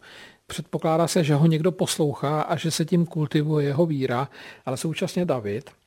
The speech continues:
nemluví jako učitel, on mluví jako zbožný muž, který je v trvalé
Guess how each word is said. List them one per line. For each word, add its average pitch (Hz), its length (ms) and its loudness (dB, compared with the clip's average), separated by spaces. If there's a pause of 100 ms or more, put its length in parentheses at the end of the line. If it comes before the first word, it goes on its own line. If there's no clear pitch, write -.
(160)
nemluví 170 460 6
jako 208 240 4
učitel, 151 760 2
on 151 160 4
mluví 165 200 6
jako 175 220 2
zbožný 147 480 2
muž, 165 300 0 (440)
který 165 400 2
je 180 140 8
v - 120 -4
trvalé 180 680 4